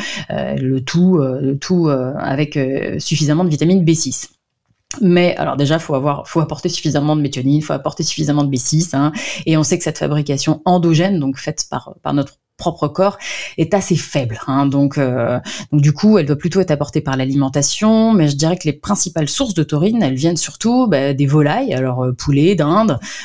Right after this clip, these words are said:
euh, des poissons, des coquillages, des crustacés, hein, notamment les huîtres, les moules, les crevettes. Donc, euh, on a parfois certaines, certaines personnes qui, justement, parce qu'elles sont, euh,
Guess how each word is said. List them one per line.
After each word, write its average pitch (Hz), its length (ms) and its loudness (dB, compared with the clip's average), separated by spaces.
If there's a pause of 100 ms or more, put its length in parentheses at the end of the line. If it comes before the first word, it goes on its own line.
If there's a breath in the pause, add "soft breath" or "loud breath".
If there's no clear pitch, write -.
(120 loud breath)
euh, 123 180 0
des 117 100 -2
poissons, 214 560 0
des - 100 0
coquillages, 208 540 0
des - 100 -8
crustacés, 196 720 0
hein, 139 100 2
notamment 127 380 0
les 165 240 2
huîtres, 196 560 2
les 135 180 2
moules, 196 220 6
les 139 100 -2
crevettes. - 460 -4 (400 loud breath)
Donc, 185 240 4 (400 loud breath)
euh, 147 580 2 (300)
on 156 160 6
a 196 100 4
parfois 208 460 -2
certaines, 160 580 -2 (400)
certaines 170 300 -2
personnes 208 440 2
qui, 190 260 2
justement, 160 420 0
parce - 200 -6
qu'elles 147 200 -2
sont, 156 340 0
euh, 135 180 -2